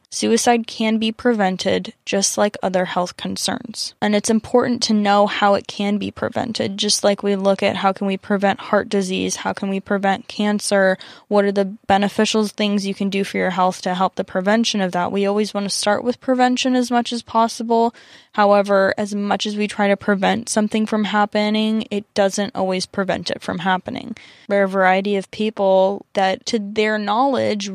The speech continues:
take really good care of their health, yet still end up with issues related to their health that are really serious. I mean,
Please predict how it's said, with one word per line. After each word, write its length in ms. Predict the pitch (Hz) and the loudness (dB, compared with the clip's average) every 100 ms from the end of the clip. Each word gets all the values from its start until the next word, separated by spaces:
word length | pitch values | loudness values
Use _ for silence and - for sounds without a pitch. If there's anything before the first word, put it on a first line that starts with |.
| 190 | 0
take 200 | 240 208 | 0 2
really 300 | 226 220 226 | 0 2 0
good 340 | 196 214 202 | 2 0 0
care 260 | - 214 202 | -2 -2 0
of 60 | |
their 160 | 196 185 | 2 0
health, 420 | 185 240 226 208 | 2 2 2 2
yet 240 | 208 208 - | -2 -4 -4
still 440 | - - 208 202 | -6 0 2 2
end 160 | - 208 | 0 0
up 140 | 202 | 2
with 160 | 202 - - | 0 -6 -4
issues 640 | 208 - 202 196 190 185 | -2 0 0 0 -2 -2
related 420 | 196 190 190 190 - | -2 0 0 -2 -2
to 100 | 196 | 0
their 100 | 180 | 0
health 640 | - 196 196 190 - - - 180 | 0 2 4 4 0 -16 -18 -2
that 220 | 196 190 - | 2 2 2
are 120 | 190 | 0
really 300 | 190 185 180 | 2 2 0
serious. 680 | - 202 214 - - - - | -2 0 2 0 -2 -6 -4
I 80 | 196 | -4
mean, 520 | 185 185 185 202 208 | -2 -2 -6 -8 -14